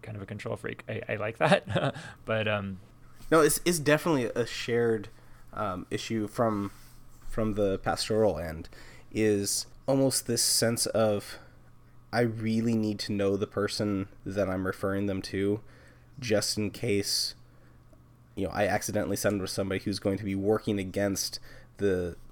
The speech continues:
Speaker 2: the spiritual growth that I've been pushing for. You know, if I am, if I've been really involved in somebody's life for months, years, and we have been, um, working our way through faith, and, and it's their personal growth,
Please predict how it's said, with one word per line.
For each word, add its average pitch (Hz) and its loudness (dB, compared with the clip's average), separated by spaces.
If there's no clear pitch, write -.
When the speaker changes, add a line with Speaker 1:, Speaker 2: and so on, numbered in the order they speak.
Speaker 2:
the - -8
spiritual - 0
growth 95 0
that 90 2
I've 92 -2
been 90 0
pushing - -4
for. - -10
You 101 -2
know, - -4
if - 2
I 104 4
am, 95 0
if 120 0
I've 113 4
been 104 2
really 113 2
involved 95 0
in 95 -4
somebody's 92 -4
life 85 -2
for 90 -4
months, 98 -4
years, 95 -2
and 95 -2
we 98 -2
have 90 -6
been, 98 2
um, - -6
working 113 2
our 101 4
way 101 4
through - -8
faith, 104 2
and, 95 -4
and 98 0
it's 95 -2
their 107 4
personal 104 -2
growth, 123 4